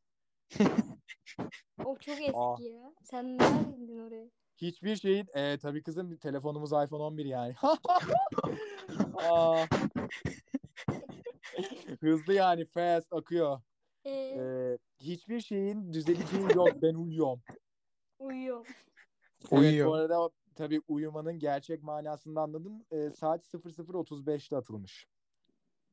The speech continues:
Speaker 2: Hmm, evet.
Speaker 3: E, ardından "Daha sıkıcı bir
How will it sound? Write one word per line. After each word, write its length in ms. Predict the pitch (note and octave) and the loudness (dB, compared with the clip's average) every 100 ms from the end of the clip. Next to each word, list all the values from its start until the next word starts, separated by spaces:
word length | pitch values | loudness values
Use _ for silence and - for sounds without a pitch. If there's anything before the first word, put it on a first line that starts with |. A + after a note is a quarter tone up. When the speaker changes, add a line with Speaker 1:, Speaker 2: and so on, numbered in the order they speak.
| - | -20
Speaker 2:
Hmm, 80 | B3 A#3+ A#3+ A3+ A#3 _ _ _ - | -20 -18 -20 -20 _ _ _ _ -20
evet. 220 | A#3+ A#3+ _ - | -20 -20 _ -12
Speaker 3:
E, 140 | D#2+ E2 D#3+ D#3+ - | -6 -4 -4 -6 0
ardından 440 | A2+ A#2 C3+ D#3 D3 | 2 4 4 6 6
"Daha 200 | D#3+ F3+ | 6 4
sıkıcı 420 | E3 F3+ D3+ D#3 | 0 0 0 4
bir 240 | E3+ F3+ | 4 2